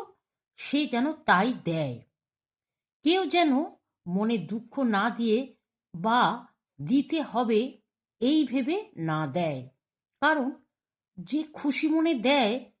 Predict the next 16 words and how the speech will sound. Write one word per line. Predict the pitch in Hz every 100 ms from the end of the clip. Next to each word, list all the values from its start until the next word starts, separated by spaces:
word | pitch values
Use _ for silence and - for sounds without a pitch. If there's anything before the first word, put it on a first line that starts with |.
| _
ঈশ্বর | 233 - 294
তাকে | 285 180 208
ভালোবাসেন। | - 170 156 139 - 160 135 127 - _ _ _ _ _ _ _ _
তোমাদের | 320 339 359 339
সব | - - 285 294
রকম | 302 302 254
দয়া | 190 220 247
করবার | 254 269 262 233
ক্ষমতাই | - 208 269 254 214 285 - _ _ -
ঈশ্বরের | 180 - 190 208 247
আছে, | 160 147 - - 135 - _ _ _ _ _ 151
যাতে | 190 185
তোমাদের | 190 196 190 196 156
যা | 180 190
কিছু | 185 240 269
দরকার, | 185 202 202 262 349